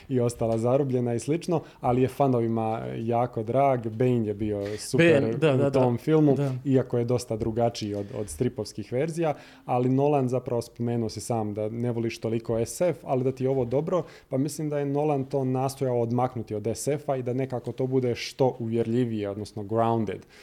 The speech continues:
Speaker 1: kako kažu za te filmove, da ima nekako utemeljenje na kakvoj takvoj znanosti i nečem što izgleda realistično.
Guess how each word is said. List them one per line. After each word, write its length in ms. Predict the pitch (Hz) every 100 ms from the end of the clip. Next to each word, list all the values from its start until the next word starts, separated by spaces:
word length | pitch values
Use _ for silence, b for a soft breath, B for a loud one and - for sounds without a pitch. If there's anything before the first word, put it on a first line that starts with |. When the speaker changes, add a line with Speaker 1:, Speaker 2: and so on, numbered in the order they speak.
| B B
Speaker 1:
kako 260 | 110 -
kažu 320 | 104 107 101 107
za 100 | 104
te 200 | 113 110
filmove, 400 | 139 143 131 120
da 120 | 120
ima 260 | 123 120
nekako 360 | 117 113 113 120
utemeljenje 640 | 113 113 110 113 120 131 113
na 140 | 110 -
kakvoj 400 | - 131 131 120
takvoj 400 | 113 120 - 120
znanosti 580 | 107 131 143 131 - -
i 120 | 117
nečem 380 | 117 127 123 117
što 380 | 110 - 113 110
izgleda 460 | 135 123 117 107 104
realistično. 760 | 104 101 104 101 - - -